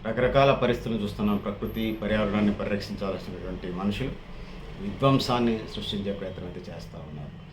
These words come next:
ఆ విధంగా ముందుకు పోతా ఉన్నామని తెలియజేసుకుంటాను. ఇది, ఏ-, ఏమంత మంచిది కాదు. So, ప్రకృతిని, పర్యావరణాన్ని పరిరక్షించుకోవాలి. "తమలపాకుతో నువ్వు ఒకటంటే, తలుపు చెక్కతో నేను రెండంట" అందచందంగా తయారైంది.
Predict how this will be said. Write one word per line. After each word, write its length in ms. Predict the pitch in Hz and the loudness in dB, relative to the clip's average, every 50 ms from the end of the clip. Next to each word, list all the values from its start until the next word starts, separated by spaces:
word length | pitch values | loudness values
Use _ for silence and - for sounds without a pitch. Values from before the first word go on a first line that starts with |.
| - - - - - 98 101 | -14 -14 -14 -12 -8 -4 -2
ఆ 20 | 101 | 0
విధంగా 400 | 104 101 110 110 110 110 107 107 | 2 2 2 2 2 2 2 0
ముందుకు 360 | 101 95 101 107 117 113 110 | 2 2 2 4 4 4 4
పోతా 260 | 101 104 101 101 101 | 4 2 2 2 0
ఉన్నామని 380 | 98 92 92 90 90 92 - - | -2 -2 -2 -4 -6 -6 -8 -8
తెలియజేసుకుంటాను. 760 | 90 87 87 87 87 - - - 90 - - 110 113 143 151 | -8 -6 -6 -6 -6 -8 -10 -10 -10 -8 -6 -4 -2 -2 -2
ఇది, 340 | 147 131 123 117 110 104 - - - - - - - - - 101 | 0 0 2 2 0 0 -2 -6 -10 -12 -14 -14 -12 -10 -6 -2
ఏ-, 300 | 101 98 98 95 101 107 | -2 0 0 2 2 2
ఏమంత 220 | 104 110 104 107 | 2 2 2 2
మంచిది 360 | 98 101 101 104 101 - - | 2 2 2 2 0 0 -4
కాదు. 420 | - - - - - - - - - - - - - | -6 -6 -8 -8 -10 -12 -14 -14 -14 -14 -12 -10 -10
So, 100 | 104 104 | -8 -6
ప్రకృతిని, 600 | - 107 101 - - 117 - 113 107 110 110 107 104 | -4 -4 -4 -4 -4 -2 0 2 2 2 2 2 2
పర్యావరణాన్ని 520 | 101 101 107 107 107 104 104 101 101 101 98 | 2 4 4 6 6 6 6 8 6 6 4
పరిరక్షించుకోవాలి. 800 | - 98 95 98 101 95 - - 98 - - - 92 87 85 85 - 101 | 4 2 0 2 0 0 -2 -4 -8 -10 -8 -6 -6 -6 -6 -6 -4 -2
"తమలపాకుతో 560 | 101 110 113 110 - 113 110 107 - - 107 | 0 0 0 2 4 4 4 4 4 2 2
నువ్వు 220 | 98 101 101 98 | 4 4 4 4
ఒకటంటే, 300 | 95 95 104 101 101 113 | 2 2 2 2 2 2
తలుపు 340 | 113 - 101 101 - - 110 | 2 0 0 -2 -2 -2 -6
చెక్కతో 260 | 101 - - 107 104 | -6 -6 -4 -2 0
నేను 220 | 98 98 95 92 90 95 | 2 2 0 -2 -4 -4
రెండంట" 420 | 98 95 95 95 98 98 98 98 | -4 -4 -4 -4 -4 -4 -2 -4
అందచందంగా 720 | 95 92 95 95 101 95 95 - 87 92 95 90 87 87 85 85 | -4 -4 -4 -4 -4 -4 -4 -6 -6 -8 -6 -6 -8 -8 -8 -8
తయారైంది. 400 | 82 82 82 80 80 78 76 | -8 -8 -8 -6 -8 -8 -10